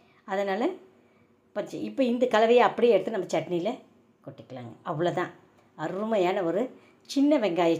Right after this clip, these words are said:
சட்னி. சூப்பரா, அருமையான டேஸ்ட்ல, அருமையான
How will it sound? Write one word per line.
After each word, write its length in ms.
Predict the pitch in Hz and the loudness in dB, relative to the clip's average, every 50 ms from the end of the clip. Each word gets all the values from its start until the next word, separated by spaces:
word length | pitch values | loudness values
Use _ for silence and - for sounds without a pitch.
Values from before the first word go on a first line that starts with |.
| - | 0
சட்னி. 300 | 170 165 - - 185 202 247 - - _ _ _ _ _ - - | -4 -4 -4 -6 -8 -10 -10 -12 -16 _ _ _ _ _ -20 -12
சூப்பரா, 500 | - - 262 - - - - 190 185 185 220 277 - - 180 | -6 -6 -6 -6 -6 -2 0 0 0 0 -2 -4 -4 -2 0
அருமையான 480 | 185 185 196 190 185 185 190 208 208 208 - | 0 2 2 2 2 2 2 0 -2 0 0
டேஸ்ட்ல, 400 | 180 175 170 170 - - 170 190 226 233 - - _ _ - _ _ _ _ _ _ - | 0 0 0 -2 -4 -6 -6 -6 -6 -8 -14 -20 _ _ -20 _ _ _ _ _ _ -8
அருமையான 400 | 185 185 190 196 190 185 196 214 | -6 -4 0 2 2 2 2 0